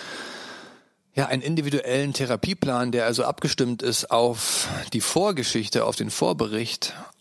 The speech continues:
auf die Symptomatik und auf den gesamten, auf das Krankheitsgeschehen, weil einfach da wie so in Detektivarbeit fast schon gesucht werden muss, wo denn die potenziellen Ursachen liegen könnten.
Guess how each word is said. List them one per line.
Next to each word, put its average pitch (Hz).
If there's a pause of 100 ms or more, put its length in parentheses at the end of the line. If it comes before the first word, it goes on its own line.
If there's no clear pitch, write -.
(100)
auf 117
die 120
Symptomatik 110
und 110
auf 104
den 104
gesamten, 98 (580)
auf 110
das -
Krankheitsgeschehen, 113 (400)
weil 120
einfach 113
da 113
wie 117
so 110
in 107 (320)
Detektivarbeit 107
fast 101
schon 104 (360)
gesucht 123
werden 117
muss, 113
wo 107
denn 107
die 101
potenziellen 101 (560)
Ursachen 107
liegen 135
könnten. 113